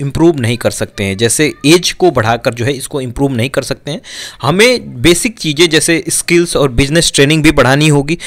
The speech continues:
अ, लड़कियों के लिए सेक्स एजुकेशन स्कूल्स में, अ, जो है बताने होंगे। प्लस, अ, इन, यहाँ पे जो है कॉलेजेस में गर्ल्स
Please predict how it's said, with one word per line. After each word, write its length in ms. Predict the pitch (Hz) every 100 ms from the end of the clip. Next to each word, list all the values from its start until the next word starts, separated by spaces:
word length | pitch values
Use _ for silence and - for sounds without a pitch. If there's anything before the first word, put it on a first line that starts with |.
| - -
अ, 60 | -
लड़कियों 440 | 131 147 156 170
के 180 | 165 165
लिए 140 | 160 165
सेक्स 280 | 160 151
एजुकेशन 560 | 160 139 - 131 170 160
स्कूल्स 380 | - 156 156 -
में, 80 | 156
अ, 400 | 143 143 139 135
जो 120 | 135
है 120 | 156
बताने 380 | 143 139 139 160
होंगे। 300 | 151 151 170 - - - - -
प्लस, 320 | 196 208 226
अ, 260 | 226 -
इन, 380 | 170 165 - 175
यहाँ 220 | 156 143
पे 140 | - 190
जो 120 | 175
है 160 | 185 196 - - -
कॉलेजेस 440 | - 151 165 196
में 260 | 175 185 190
गर्ल्स 380 | 127 143 165 -